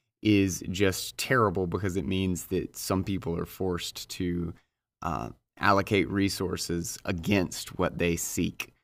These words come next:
And so it's, like, this question of, do we let everybody decide for themselves,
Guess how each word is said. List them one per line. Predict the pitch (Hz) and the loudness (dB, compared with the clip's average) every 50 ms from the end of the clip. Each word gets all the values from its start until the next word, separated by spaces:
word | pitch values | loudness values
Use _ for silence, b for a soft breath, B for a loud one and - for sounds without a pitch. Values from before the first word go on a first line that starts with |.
| _ _ _ _ _ - | _ _ _ _ _ -2
And | 82 85 82 82 80 80 80 80 78 - - | 0 0 2 2 0 0 -2 -4 -4 -8 -12
so | - - 98 87 | -6 -4 -2 -2
it's, | 82 - - | -2 -2 -4
like, | 87 - - | -4 -4 -4
this | 90 - | -6 -6
question | - - - - - - - - 85 | -4 -4 -4 -4 -4 -6 -4 -4 -2
of, | 80 80 78 - - | -2 -4 -6 -8 -10
do | - - | -8 -6
we | 82 85 | -4 -4
let | 87 90 85 92 | -2 -2 0 0
everybody | 98 95 92 90 90 90 90 | 0 0 0 0 0 0 0
decide | 87 87 - - 85 85 85 87 - | -2 -2 -4 -2 -2 -2 -2 -4 -4
for | - | -6
themselves, | 82 85 85 - - 101 104 107 107 98 - | -6 -6 -4 -2 -2 0 0 0 0 -2 -4